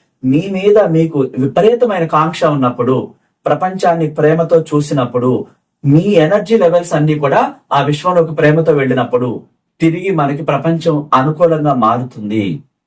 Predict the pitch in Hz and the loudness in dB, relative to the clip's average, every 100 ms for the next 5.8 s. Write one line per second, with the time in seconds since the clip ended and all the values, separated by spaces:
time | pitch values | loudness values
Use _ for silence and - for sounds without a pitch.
0 | _ - 135 202 220 120 131 160 202 208 | _ -2 2 2 2 0 0 0 0 -2
1 | 160 117 98 - - 143 156 170 151 143 | -2 -2 -6 -18 -6 0 2 2 0 -2
2 | 127 160 117 185 277 - _ _ - 156 | -2 -2 0 0 0 -4 _ _ -4 -2
3 | 131 135 196 139 127 156 156 - 101 90 | -2 -2 0 2 0 0 -2 0 0 -2
4 | - 127 123 131 143 165 160 170 175 165 | -8 -4 -2 0 2 2 2 0 0 -2
5 | 143 143 180 156 131 160 113 | 0 -2 -4 -4 -2 0 0